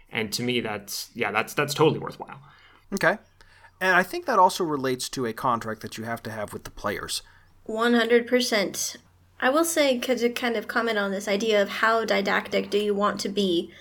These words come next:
Speaker 3: I think that figuring, uh, out, like, how do, how didactic do we want to be as a group? And how didactic do we want our kind of in-character elements to be?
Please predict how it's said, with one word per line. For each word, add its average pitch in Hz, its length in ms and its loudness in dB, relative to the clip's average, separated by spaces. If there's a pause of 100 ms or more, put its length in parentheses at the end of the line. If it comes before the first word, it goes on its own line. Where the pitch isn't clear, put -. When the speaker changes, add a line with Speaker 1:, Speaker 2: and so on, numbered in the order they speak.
(240)
Speaker 3:
I 220 120 -2
think 233 360 0
that 214 440 -2
figuring, 214 800 2
uh, 208 280 -2 (240)
out, 196 440 2 (580)
like, - 300 -14
how - 240 4
do, 240 180 6
how 240 180 0
didactic 247 480 2
do 226 120 -2
we 220 100 0
want 220 180 -2
to 220 60 -6
be 214 180 -2
as 208 120 -2
a 185 60 -2
group? 247 380 -4 (580)
And 240 140 4
how 269 220 4
didactic 233 760 -2
do 220 240 -2
we 214 140 -2
want 214 480 -2 (100)
our 208 560 0
kind 220 220 0
of 208 140 -2 (100)
in-character 220 720 2
elements 208 460 -2
to - 100 -6
be? - 280 -6